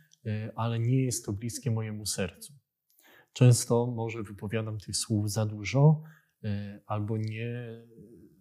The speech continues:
z należną uwa-, z należytą uwagą. Y, każdemu z nas, myślę, że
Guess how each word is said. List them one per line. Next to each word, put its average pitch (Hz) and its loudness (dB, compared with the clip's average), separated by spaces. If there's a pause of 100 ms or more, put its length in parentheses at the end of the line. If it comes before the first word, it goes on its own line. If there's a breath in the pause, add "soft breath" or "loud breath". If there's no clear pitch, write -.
(120)
z 104 -6
należną 110 0
uwa-, 98 -6
z 101 -4
należytą 104 -6
uwagą. 92 -12 (840 soft breath)
Y, 107 -4 (440)
każdemu 139 8
z 113 2
nas, 135 -4
myślę, 123 -4
że 117 -6